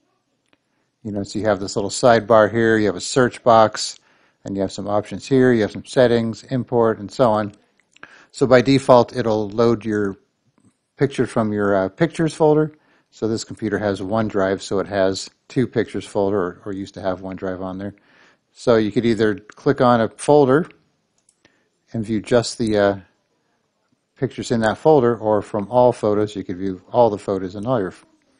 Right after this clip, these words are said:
pic folders here. And then you notice too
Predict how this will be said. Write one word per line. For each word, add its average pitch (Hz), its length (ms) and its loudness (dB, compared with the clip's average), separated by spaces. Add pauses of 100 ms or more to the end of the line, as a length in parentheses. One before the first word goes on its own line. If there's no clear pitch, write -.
(180)
pic - 200 -8
folders 95 360 -6
here. 110 260 -4 (2000)
And 110 100 -6
then 107 140 -4
you 104 80 -2
notice 110 340 0
too 127 380 4